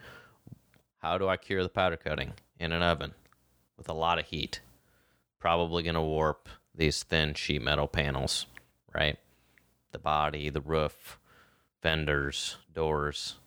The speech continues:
So it's just really not a good idea to put that in the oven and put, expose it to a lot of heat. Because while it's, if it's old, it's gonna need body work. It's gonna have dents,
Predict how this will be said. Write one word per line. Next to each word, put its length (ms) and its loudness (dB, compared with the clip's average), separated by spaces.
So 180 0
it's 160 0
just 160 -4
really 200 2
not 180 2
a 20 -6
good 180 0
idea 560 2
to 80 -10
put 240 0
that 160 2
in 60 -10
the 120 -2
oven 400 2
and 160 -4
put, 300 2
expose 380 0
it 100 -6
to 140 -2
a 20 0
lot 240 0
of 80 -6
heat. 440 -2
Because 680 -2
while 420 0
it's, 340 -6
if 160 -4
it's 120 -2
old, 240 2
it's 140 -6
gonna 260 2
need 220 -4
body 300 2
work. 260 -4
It's 100 -6
gonna 240 0
have 300 0
dents, 480 0